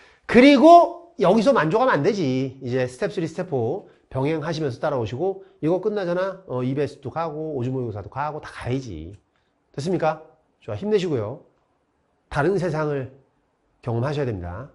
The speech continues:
할 수 있어. 어? 음. 자, 그다음 오 등급 이하는, 어,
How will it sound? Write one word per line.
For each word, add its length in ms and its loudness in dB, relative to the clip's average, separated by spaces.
할 140 -4
수 100 -4
있어. 360 -6
어? 220 -4
음. 300 -8
자, 320 6
그다음 240 4
오 80 6
등급 260 4
이하는, 1120 2
어, 420 -4